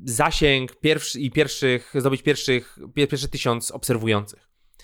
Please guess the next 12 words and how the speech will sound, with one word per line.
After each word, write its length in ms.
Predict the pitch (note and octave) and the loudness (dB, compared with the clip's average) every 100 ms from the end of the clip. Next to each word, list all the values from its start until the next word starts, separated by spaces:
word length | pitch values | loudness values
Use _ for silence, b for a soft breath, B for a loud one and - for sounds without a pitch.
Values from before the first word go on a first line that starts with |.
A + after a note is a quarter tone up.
| b - | b 0
tak? 240 | G#3 - | 0 0
Czyli 140 | - C#3 | -2 0
mamy 320 | C#3+ C#3+ C#3+ b b _ | 2 2 0 b b _
bardzo, 400 | - B2 C#3 E3+ | -18 -2 2 4
bardzo 180 | E3 D3+ | 2 2
zawężony, 640 | D#3 C#3 C3+ B2+ B2 A#2+ - | 2 2 2 0 0 0 -4
zawężony, 760 | B2 B2 B2+ A#2+ A#2 A2 A2 A2 - - | -2 -2 0 -2 -2 -2 -2 -6 -14 -8
e, 640 | G#2 G#2 G2+ G2+ G2+ A2 - | -6 -4 -4 -6 -8 -12 -6
ten 200 | A2 G#2 | -6 -4
nasz 440 | G2+ - - - A2+ A#2 | -6 -8 -16 -14 -10 -6
scope 420 | - D3 G#3 - - _ _ _ | 0 2 2 0 -20 _ _ _
aplikacji. 680 | - - C3 G#2+ - A3+ | -10 -4 0 0 0 -2